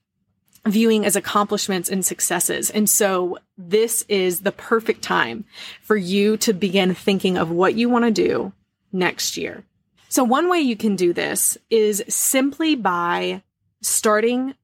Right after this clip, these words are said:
a list of things you want to do next year and just write down what comes to your mind.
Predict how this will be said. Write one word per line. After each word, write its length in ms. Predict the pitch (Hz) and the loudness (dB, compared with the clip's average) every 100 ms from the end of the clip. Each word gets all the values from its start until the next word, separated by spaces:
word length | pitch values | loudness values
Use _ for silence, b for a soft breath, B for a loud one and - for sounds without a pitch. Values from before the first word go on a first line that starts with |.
| _ - | _ -2
a 100 | 202 | 0
list 640 | 185 185 311 - - - _ _ 202 | 0 0 0 0 -2 -6 _ _ -4
of 120 | 196 | -4
things 420 | - 240 233 208 | 0 2 2 0
you 100 | 220 | 0
want 160 | 196 185 | 0 0
to 60 | |
do 160 | 175 170 | 0 0
next 320 | 160 - - | 0 -4 -6
year 220 | - - B B B | -6 -8 B B B
and 140 | 240 | 2
just 180 | 233 233 | 2 0
write 360 | 214 226 311 220 | 0 2 2 2
down 460 | 214 196 214 226 _ _ | 2 4 2 -2 _ _
what 280 | 190 226 - | -2 -2 0
comes 300 | 220 196 - | -2 0 -2
to 80 | 180 | -4
your 120 | 180 | 0
mind. 440 | 220 269 - - | 0 0 -4 -20